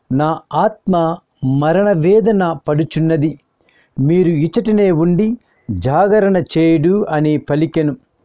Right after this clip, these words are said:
ఆయన కొంత దూరము వెళ్ళి నేలపై సాగిలపడి, సాధ్యమైన ఎడల ఆ గడియను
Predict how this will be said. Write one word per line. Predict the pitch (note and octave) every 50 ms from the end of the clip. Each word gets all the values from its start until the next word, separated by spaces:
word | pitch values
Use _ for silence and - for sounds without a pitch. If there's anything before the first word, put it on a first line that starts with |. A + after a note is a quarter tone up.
| _ _ _ _ _ _ _ _ -
ఆయన | C#3+ D3+ D#3+ D#3 D#3 D#3 D3+
కొంత | C#3 - D#3 D3+ D3+ - D#3
దూరము | C#3 A#2+ B2 C#3 D#3+ E3+ E3 E3 D#3+ D#3
వెళ్ళి | C#3+ D#3 E3+ F3+ F#3+ G#3 A#3 A3+ - _ _ _ _ _ _ _ _ -
నేలపై | A2 A2 B2+ D3+ F3 G3 G#3 G3+ F#3+ - - D#3+ D#3 D3+ C#3+
సాగిలపడి, | - - - - D#3 E3+ F#3+ E3 E3+ F3+ E3+ D#3 B2 D#3+ D#3 D3+ F3 G3 A3 - _ _ _ _ _ _ _ _
సాధ్యమైన | - - - E3+ E3 F3+ F#3 E3 E3+ G#3+ G3+ G3+ G#3+ A#3 B3 B3
ఎడల | A#3 G#3 G3 F#3 F3+ F3 E3+ E3 E3 F3 G3+ F#3+ - _ _ - D3
ఆ | D3+ D#3+ D#3+
గడియను | D#3 C3 A#2+ D3 D#3 E3 G3 G3+ G#3 F#3+ F3+ E3 E3